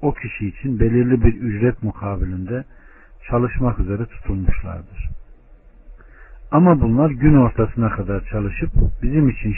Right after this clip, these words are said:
şart koştuğun ücrete ihtiyacımız yok. Bizim işimiz boş değil." demişlerdir.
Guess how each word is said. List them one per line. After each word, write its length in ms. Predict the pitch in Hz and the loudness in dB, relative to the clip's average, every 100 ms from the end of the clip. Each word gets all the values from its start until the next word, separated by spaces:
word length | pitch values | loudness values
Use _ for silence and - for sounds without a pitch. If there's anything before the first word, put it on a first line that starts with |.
| - | 0
şart 200 | 139 - | 0 0
koştuğun 480 | 113 104 - 107 113 | -4 -6 -6 -6 -4
ücrete 500 | 131 110 110 - 120 | -4 -2 0 2 2
ihtiyacımız 720 | 101 113 107 101 113 117 104 | 0 -4 -2 -2 -2 -2 -2
yok. 180 | 95 - - - - - - - - - | -4 -6 -20 -20 -20 -20 -20 -20 -6 -2
Bizim 280 | 165 165 113 | 2 4 2
işimiz 380 | - 107 143 - - - 113 | 0 -4 -4 -4 -6 -8 4
boş 360 | 120 113 - | 4 4 -2
değil." 280 | 110 107 92 | 0 0 0
demişlerdir. 840 | 92 80 - 87 85 - - - | -4 -8 -12 -16 -16 -16 -20 -20